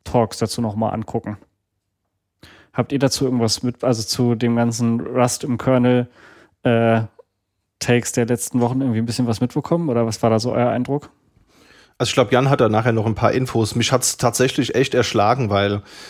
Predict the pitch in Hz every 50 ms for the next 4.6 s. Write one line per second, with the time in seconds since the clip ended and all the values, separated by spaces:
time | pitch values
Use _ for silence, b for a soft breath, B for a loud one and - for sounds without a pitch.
0 | B B B 113 - 120 123 123 - - 131 127 127 123 123 120 117 104 104 95
1 | 110 131 131 - - 123 123 113 113 113 120 135 147 - - - - - _ b
2 | b b b b - 123 117 117 127 117 - 120 117 117 107 - 123 107 101 104
3 | 107 104 117 107 107 107 107 - 120 113 113 110 98 - 117 107 107 107 104 107
4 | 107 - - 113 101 - - 104 104 104 110 123